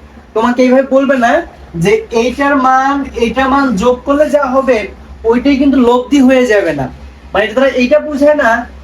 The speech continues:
যে এইটা যোগ এইটা ইকুয়াল এইটা,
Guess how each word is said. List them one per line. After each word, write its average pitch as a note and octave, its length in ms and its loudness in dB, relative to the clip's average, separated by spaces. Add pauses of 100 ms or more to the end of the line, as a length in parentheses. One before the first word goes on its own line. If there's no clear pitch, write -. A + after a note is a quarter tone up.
(200)
যে A3+ 160 -4 (120)
এইটা C4+ 680 2
যোগ B3+ 340 -2 (120)
এইটা C4+ 680 0
ইকুয়াল B3+ 300 0
এইটা, F#3+ 360 -4